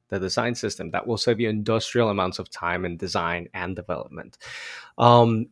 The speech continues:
and that coupled with a product roadmap and a clear vision of what you want to achieve will ultimately help not only your internal team, but also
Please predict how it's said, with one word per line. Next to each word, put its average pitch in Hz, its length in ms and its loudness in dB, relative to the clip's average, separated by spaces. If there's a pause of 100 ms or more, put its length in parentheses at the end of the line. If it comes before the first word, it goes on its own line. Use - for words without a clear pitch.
and 135 220 4
that 160 320 8
coupled 147 580 6
with 135 400 10
a 127 120 4
product 131 480 6
roadmap 120 720 6 (100)
and 101 140 -6
a 95 60 -4
clear 143 420 6
vision 101 600 6 (120)
of 98 180 -8
what 113 240 0
you 107 100 -4
want 95 260 -4
to 92 160 -12
achieve 90 600 -6 (640)
will 120 340 8
ultimately 117 540 0
help 110 320 4 (480)
not 113 220 6
only 131 180 4
your 110 260 2
internal 90 460 -2
team, 151 480 -2 (220)
but 110 160 2
also 117 400 2